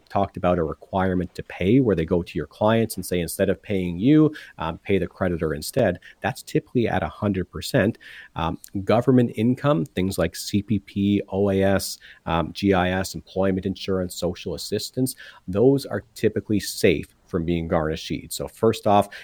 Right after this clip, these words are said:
it'd be very rare for a creditor to decide to sue somebody if they're just receiving, you know, social assistance or government benefits. You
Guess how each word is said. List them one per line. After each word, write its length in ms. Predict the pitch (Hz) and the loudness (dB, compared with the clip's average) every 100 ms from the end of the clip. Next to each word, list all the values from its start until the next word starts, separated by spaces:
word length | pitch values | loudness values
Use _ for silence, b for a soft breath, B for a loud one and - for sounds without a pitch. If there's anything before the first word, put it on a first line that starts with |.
| - | -8
it'd 140 | 87 | -4
be 120 | 90 | -2
very 240 | 85 90 90 | 0 2 2
rare 380 | 85 107 101 98 | 6 8 8 6
for 180 | 92 | 0
a 40 | 87 | -2
creditor 360 | - 87 87 | 0 0 0
to 120 | 82 82 | -2 -8
decide 340 | - 85 85 | -4 -2 -4
to 80 | - | -8
sue 280 | - 175 190 | 2 4 4
somebody 440 | - 101 92 95 | 0 0 2 0
if 80 | 85 | -2
they're 100 | 82 | -4
just 300 | - 95 - | 0 -2 -2
receiving, 440 | 92 92 87 90 | -8 -4 -4 -4
you 60 | 85 | -6
know, 80 | 73 | -10
social 380 | - 90 - | -4 -4 -2
assistance 440 | 82 - 85 - 82 | -6 -4 -8 -8 -8
or 60 | |
government 460 | - 82 80 78 69 | -4 -4 -4 -8 0
benefits. 560 | 151 180 - 95 127 - | 4 4 2 0 -2 -6
You 180 | - | -16